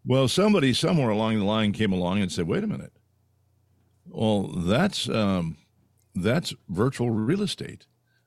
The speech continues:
virtual rights." And so they went in, and you could start snapping up virtual rights to,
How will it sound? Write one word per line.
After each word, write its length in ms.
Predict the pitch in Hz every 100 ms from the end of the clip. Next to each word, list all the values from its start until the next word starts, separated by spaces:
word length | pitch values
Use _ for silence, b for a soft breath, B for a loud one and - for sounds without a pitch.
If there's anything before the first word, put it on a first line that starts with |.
| -
virtual 400 | 127 143 120 104
rights." 600 | 127 196 - - - _ _ _ _ _ _ _ _ _ -
And 320 | 135 131 117
so 500 | - 123 113 107 - -
they 300 | 95 113 160
went 260 | 127 101
in, 360 | 90 90 98 - 92
and 280 | 92 87
you 160 | 92 120
could 160 | 104 -
start 280 | - 104 -
snapping 540 | - 120 117 117 113
up 140 | 117 -
virtual 460 | 80 135 - 104
rights 400 | 95 143 123 -
to, 420 | - 123 120 117